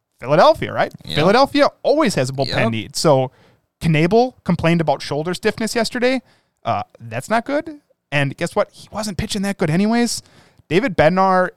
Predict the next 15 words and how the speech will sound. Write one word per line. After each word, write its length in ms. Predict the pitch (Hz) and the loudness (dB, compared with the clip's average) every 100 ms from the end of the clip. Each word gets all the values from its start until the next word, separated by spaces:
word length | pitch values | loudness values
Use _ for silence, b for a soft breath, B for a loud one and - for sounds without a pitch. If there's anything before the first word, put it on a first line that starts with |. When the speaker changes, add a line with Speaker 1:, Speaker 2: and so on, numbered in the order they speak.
| - | -4
Speaker 1:
is 460 | 135 135 131 120 - - | 0 0 0 -4 -6 -4
under 200 | 156 175 | -2 -2
control 360 | 151 - 151 | -2 -2 -2
for, 200 | 151 110 104 107 | -4 -10 -12 -8
like, 200 | 123 - | -8 -10
five 400 | _ 135 135 160 | _ -6 -2 -2
more 260 | 160 147 151 | -2 -2 -2
years. 520 | 135 120 143 180 - - - | -2 -4 -4 -4 -6 -8 -10
So 520 | - 139 131 120 - _ | -2 2 2 2 -2 _
Pittsburgh 360 | - - 226 175 | -8 -6 -4 -2
doesn't 260 | 131 143 135 | -2 -2 -4
have 260 | 127 143 | -8 -8
to 60 | 190 | -6
move 160 | 190 | -4
him, 220 | 202 220 | -2 -2